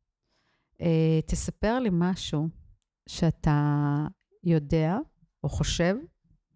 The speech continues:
שאנשים פה בקבוצה, בארגון,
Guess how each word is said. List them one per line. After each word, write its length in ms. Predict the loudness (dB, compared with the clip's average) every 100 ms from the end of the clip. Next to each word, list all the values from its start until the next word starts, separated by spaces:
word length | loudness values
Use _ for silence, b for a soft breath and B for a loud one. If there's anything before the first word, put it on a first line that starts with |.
| B B B
שאנשים 640 | -4 0 0 0 -2 -4 -2
פה 120 | -2
בקבוצה, 800 | -4 -8 -12 -8 -6 -4 -2 -2
בארגון, 640 | -2 -2 -2 0 0 0